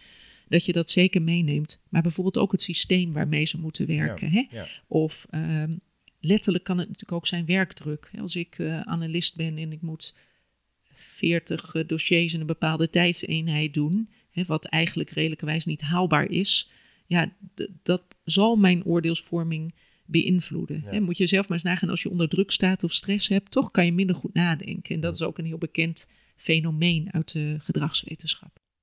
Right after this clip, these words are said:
Speaker 2: Ik denk dat we al een redelijk beeld hebben van, eh, wat het belang van gedrag is en ook de theorie erachter. Maar ik wil graag ook nog veel aandacht besteden aan wat,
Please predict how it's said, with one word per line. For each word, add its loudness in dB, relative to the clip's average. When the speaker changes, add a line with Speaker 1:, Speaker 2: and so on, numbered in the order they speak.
Speaker 2:
Ik 0
denk 0
dat 0
we -2
al 2
een 0
redelijk -2
beeld 6
hebben 2
van, -4
eh, -6
wat -2
het -14
belang 4
van 2
gedrag 2
is -2
en 4
ook 2
de -4
theorie 0
erachter. -2
Maar -4
ik 0
wil 4
graag 0
ook 2
nog 4
veel 2
aandacht 2
besteden 4
aan 2
wat, 2